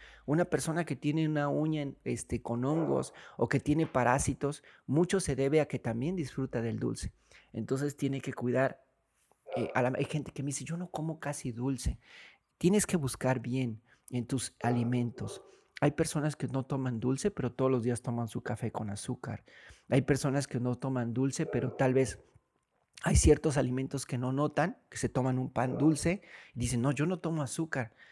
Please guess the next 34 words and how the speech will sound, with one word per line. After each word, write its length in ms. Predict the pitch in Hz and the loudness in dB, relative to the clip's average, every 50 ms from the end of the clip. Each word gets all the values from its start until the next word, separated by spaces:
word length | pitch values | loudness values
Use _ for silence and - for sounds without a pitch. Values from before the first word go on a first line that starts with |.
| - _ _ | -20 _ _
pero 100 | - 131 | 0 0
a 40 | 131 | 2
lo 60 | 131 131 | 2 2
mejor 160 | 127 143 139 | 0 0 0
se 100 | - - | 0 0
toman 260 | - 151 147 151 147 | 0 0 0 0 0
una 180 | 147 147 147 143 | 0 -2 -2 -2
pieza 300 | - 139 143 139 - 135 | 2 2 4 6 6 4
de 80 | 123 | 4
pan 200 | 120 - 127 - | 2 2 4 2
en 100 | 131 139 | 4 4
la 80 | 135 127 | 2 0
mañana 380 | 123 127 123 123 135 139 135 139 | 0 0 -2 0 -2 0 0 0
y 60 | 135 | 0
una 100 | 135 135 | 0 0
en 80 | 131 123 | 0 0
la 80 | 117 | -2
noche 320 | 113 123 147 160 156 - 151 | 0 0 0 0 2 4 4
o 60 | 127 | 6
galletas, 580 | 113 117 120 117 143 151 - - 117 113 - - | 6 4 4 6 6 6 6 2 -4 -4 -2 -4
¿no? 180 | - 156 208 - - - - - - - - - _ | -4 -4 -6 -8 -14 -20 -20 -20 -20 -20 -20 -20 _
Entonces 360 | - - 175 175 190 185 180 - | -6 -2 2 4 4 2 2 2
hay 120 | - 165 175 | 0 0 2
que 180 | - - 185 | 4 4 4
ver 260 | 170 156 151 156 156 | 6 8 8 6 6
bien 280 | 135 143 139 151 151 156 | 4 -2 -2 0 0 0
en 140 | 165 160 151 | -2 -2 -2
realidad 480 | 147 127 120 117 117 117 123 131 131 - - - | -2 -2 -2 -4 -4 -4 -4 -4 -4 -6 -10 -8
qué 120 | - 165 180 | -2 -2 0
estoy 300 | 170 - - 175 170 - | 0 0 0 0 -2 0
comiendo, 560 | - 156 143 131 139 143 143 139 123 120 120 | -2 -4 -2 -2 0 -2 -2 -2 -2 -2 -2
revisar 540 | - 127 120 127 123 - - 180 202 202 - | -2 -2 -2 -2 -4 -2 0 0 0 0 0
tu 100 | - 180 | 0 0
alimento, 680 | 147 127 123 120 123 123 127 120 - - 104 - | 2 2 0 -2 -2 -2 -4 -4 -4 -6 -8 -8